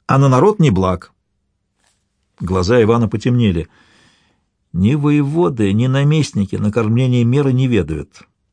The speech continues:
молвил он гневно. "Приедет князь, сам его исповедую". Иван Васильевич задумался и спустя некоторое время сказал:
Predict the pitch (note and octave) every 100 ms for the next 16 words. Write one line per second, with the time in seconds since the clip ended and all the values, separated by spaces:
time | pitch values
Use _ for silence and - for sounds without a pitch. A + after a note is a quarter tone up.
0 | _ G2 G#2+ A2 F#2 F#2+ G2 G2 G2+ F2
1 | E2+ E2 F#2+ F#2+ C#3 D#3+ D#3 D#3 D3+ D3
2 | - - _ _ _ _ _ _ _ _
3 | _ - B2+ A#2+ G2+ F#2+ - F2+ F2 D2+
4 | D2+ _ _ - - - _ _ _ _
5 | F#2 A#2 B2+ A#2 C3 A2 F#2+ G#2 D3 D3+
6 | B2 - A2+ G#2 - G#2+ - A#2+ A#2+ -
7 | G#2+ G#2 G#2 G#2 G#2 G2+ G#2